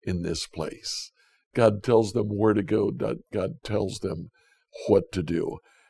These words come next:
How did Israel decide where to live? They looked to the Lord.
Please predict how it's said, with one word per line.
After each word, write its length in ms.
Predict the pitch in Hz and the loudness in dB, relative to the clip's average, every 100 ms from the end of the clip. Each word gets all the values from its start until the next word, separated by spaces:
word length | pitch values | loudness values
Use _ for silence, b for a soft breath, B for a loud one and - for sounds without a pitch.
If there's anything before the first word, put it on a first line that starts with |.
| _ | _
How 240 | - 139 | 8 12
did 180 | 151 135 | 12 12
Israel 400 | 139 117 127 123 | 8 8 8 8
decide 540 | 113 104 - 113 110 | 8 2 6 6 6
where 140 | 101 110 | 2 2
to 60 | 101 | 4
live? 340 | 98 95 95 - _ _ _ _ _ _ _ _ | 2 2 0 -6 _ _ _ _ _ _ _ _
They 120 | 143 131 | 4 6
looked 280 | 117 113 - | 6 2 -2
to 80 | |
the 100 | 92 | -4
Lord. 360 | 87 85 78 73 | -4 -4 -6 -12